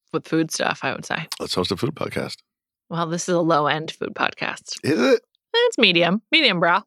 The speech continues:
Speaker 2: Okay, good.
Speaker 1: We did go to Spain. That was awesome.
Speaker 2: That was.
Speaker 1: Um, thanks to United. Um, all right, on to personal food news. I was at the Oculus. Have you been there recently?
Speaker 2: Yeah, I was there this weekend.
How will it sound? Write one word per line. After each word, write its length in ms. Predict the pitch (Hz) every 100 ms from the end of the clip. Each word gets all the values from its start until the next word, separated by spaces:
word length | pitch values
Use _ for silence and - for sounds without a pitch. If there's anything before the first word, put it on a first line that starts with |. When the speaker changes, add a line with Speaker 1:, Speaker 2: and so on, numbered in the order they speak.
| _ -
Speaker 2:
Okay, 260 | 208 -
good. 180 | - - -
Speaker 1:
We 100 | 247
did 140 | 247
go 100 | 233
to 60 | 190
Spain. 300 | - 165 143
That 100 | 151
was 100 | 151
awesome. 400 | 147 131 147 147 -
Speaker 2:
That 160 | - -
was. 260 | - - - -
Speaker 1:
Um, 500 | 269 285 277 269 269 _ _ _ -
thanks 220 | 185 -
to 120 | -
United. 400 | 151 147 151 151 - - -
Um, 420 | 247 240 233 240 -
all 120 | 262
right, 240 | 220 175 - _ 226
on 140 | 226
to 80 | -
personal 360 | 233 - 190 170
food 180 | 160
news. 300 | 160 147 - - _ _ _ _ _ _ _ - - - -
I 60 |
was 100 | 220
at 60 | 226
the 100 | 208
Oculus. 720 | 180 185 185 - 196 - - -
Have 120 | 196
you 60 | 202
been 120 | 208
there 140 | 214
recently? 400 | 214 220 226 - -
Speaker 2:
Yeah, 320 | 123 170 254 123
I 40 |
was 160 | 107 -
there 120 | 120
this 160 | 120
weekend. 380 | 151 - 107 -